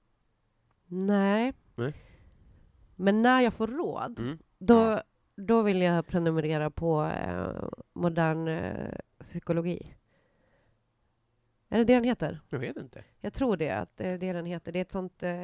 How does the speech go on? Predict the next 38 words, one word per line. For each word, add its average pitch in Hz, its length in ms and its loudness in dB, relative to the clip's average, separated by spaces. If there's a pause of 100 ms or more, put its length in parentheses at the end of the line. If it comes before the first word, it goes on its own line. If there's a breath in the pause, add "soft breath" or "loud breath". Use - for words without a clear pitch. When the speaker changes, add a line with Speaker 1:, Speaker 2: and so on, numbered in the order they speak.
Speaker 1:
en, 185 200 -8
en, 175 360 -6
eh, 165 240 -4 (1200 soft breath)
fanzine, 170 640 -10
ah, - 40 -10 (120)
det 185 80 -6
är 180 40 -6
en 180 80 -8
lite 190 180 -6
mindre 180 320 -2
tidning, 156 420 -6
Speaker 2:
Ja. - 40 -4 (100)
Speaker 1:
men, 175 120 -4
eh, 135 160 -6
då 185 120 0
är 175 160 4
det 165 100 2
liksom 165 320 -8
nya 165 320 2
rön 156 380 0
inom 147 300 -4
psykologin 151 720 -4
och 135 140 -6
så, - 240 -10 (140)
eh, - 200 -8 (400)
som - 180 -16
jag 117 80 -14
tycker 175 240 -14
är - 80 -18 (100)
intressant. 170 580 -6 (340 soft breath)
Speaker 2:
Fan 147 300 -8
vad 180 80 -2
vuxet. - 560 -8 (400)
Speaker 1:
Mm. 233 300 2 (100)
Speaker 2:
Är 127 80 2
det - 80 2
så 131 100 -6
filter-size? 117 1000 -8